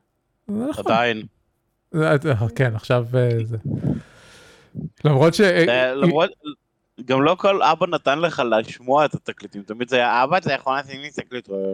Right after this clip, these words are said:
Speaker 2: אתה יודע,
Speaker 1: אה, לא, זה לא
Speaker 2: זה
Speaker 1: בקטע של
Speaker 2: שעה
Speaker 1: אני
Speaker 2: ש-"
Speaker 1: הייתי שם לעצמי מוזיקה, זה פשוט מוזיקה
Speaker 2: אה, אוקיי.
Speaker 1: שנחשפתי אליה בבית, כאילו, מוזיקה שהייתה מתנגנת.
Speaker 2: זהו, זה אבא שלי נתן לי לשים, אה, מגיל מאוד צעיר לנגן לעצמי את המוזיקה, אז תמיד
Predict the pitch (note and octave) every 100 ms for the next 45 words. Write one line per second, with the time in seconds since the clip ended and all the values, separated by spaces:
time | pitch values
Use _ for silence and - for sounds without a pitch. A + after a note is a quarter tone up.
0 | F#2+ - _ F2 - C4+ C4 F#3 F3+ F#3+
1 | C4 F4+ D#4 A3+ F#3 D#3+ D#3 E3+ E3 D#3+
2 | - D#3+ D#3 D3 D#3 D#3 A3 B3+ - C3+
3 | A#2 B2+ C#3 - C#3+ C3 D3 A2 G#2+ -
4 | G2 C3+ - C#3+ C#3 C#3 D3 D#4 E3 B2
5 | - - C#3 C3 B2 C3 C#3+ C#3+ D#3 F3+
6 | D3+ C3 E3 D#3 D#3+ D4+ C#3 - _ _
7 | _ _ - - - _ _ _ _ -
8 | G#2+ G#2 G#2 A#2+ A#2+ C#3+ C#3+ C#3 C3 B2
9 | C3 C3+ A2+ - A2+ G#2 G2+ G2+ G2+ G2+
10 | _ _ _ _ G#2 A#2 A2+ A2+ A2 A2+
11 | G2+ F#2+ F#2+ G2 G2 G2+ G2+ - A2 G#2+
12 | G#2 G2+ G2 D#2 D#2 _ _ _ _ _
13 | G2 G#2+